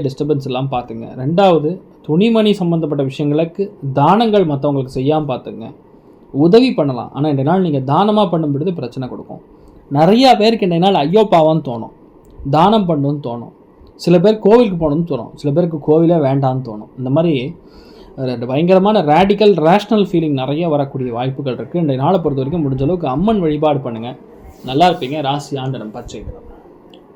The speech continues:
இன்றைய நாள் யாருக்கு நல்லா இருக்கு அப்படின்னு கேட்டா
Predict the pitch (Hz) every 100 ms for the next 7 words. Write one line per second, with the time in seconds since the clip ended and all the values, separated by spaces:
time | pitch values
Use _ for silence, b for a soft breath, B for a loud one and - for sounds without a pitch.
0 | - - - - - _ _ _ - -
1 | - 147 156 165 170 208 190 156 170 147
2 | 123 113 113 - - - - - - -
3 | - 107 135 139 127 107